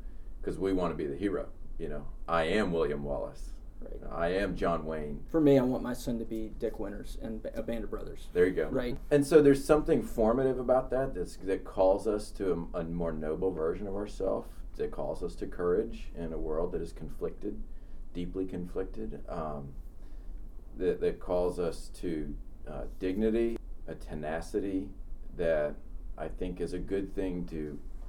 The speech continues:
Speaker 1: have born into our kids and into ourselves. There's also the level to which you can go to say, "You know what?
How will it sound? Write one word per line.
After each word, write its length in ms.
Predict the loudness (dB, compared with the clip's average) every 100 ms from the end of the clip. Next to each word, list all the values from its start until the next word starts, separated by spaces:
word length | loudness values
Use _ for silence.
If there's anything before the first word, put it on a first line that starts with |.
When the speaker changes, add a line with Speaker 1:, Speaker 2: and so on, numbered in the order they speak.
| -8 -8 -8 -6
Speaker 1:
have 240 | -4 -2 0
born 260 | 0 0
into 280 | -2 0 0
our 120 | 0
kids 360 | -2 0 0 0
and 100 | -2
into 160 | 0
ourselves. 640 | 0 0 0 2 2 0 -6 -10 -10 -10 -10 -8 -8 -8 0
There's 240 | 4 6 10
also 800 | 10 10 6 6 8 6 4 0 -2
the 140 | 0
level 440 | 2 2 2 0 -2 -2
to 140 | -2
which 280 | 0 0 -2
you 60 |
can 220 | -6 -4 -2
go 180 | 0
to 100 | 0
say, 220 | -2 -4 -2
"You 160 | 2
know 160 | 4 8
what? 380 | 8 8 4